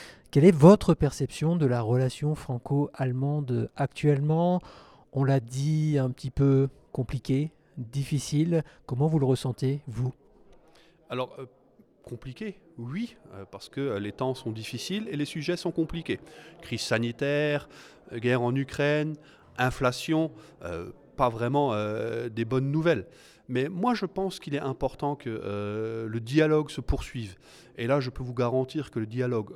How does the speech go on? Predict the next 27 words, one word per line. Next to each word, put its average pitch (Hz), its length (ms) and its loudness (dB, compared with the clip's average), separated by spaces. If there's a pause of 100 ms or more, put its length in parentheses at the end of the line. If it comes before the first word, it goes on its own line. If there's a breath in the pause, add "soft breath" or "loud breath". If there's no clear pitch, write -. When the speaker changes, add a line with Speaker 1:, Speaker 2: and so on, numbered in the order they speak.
Speaker 2:
se - 220 -12
poursuit - 500 -12
et 110 80 -12
se - 140 -10
fait 170 280 -8 (340 soft breath)
au 123 120 -6
plus 175 220 2
haut 175 100 2
niveau, 147 400 -4 (320 soft breath)
euh, 107 300 -4
de 117 120 0
nos 127 140 2
États. 123 340 -4
Pour - 220 -6
avoir, 120 320 -2
euh, 104 100 -4
moi-même 110 340 -6
participé 113 520 -10
au 110 80 -6
Conseil 104 300 -10
des 101 100 -8
ministres 107 320 -10
franco-allemands, 110 640 -6
notamment 107 420 -8
dans 101 160 -8
des 101 100 -6
bilatérales 107 580 -6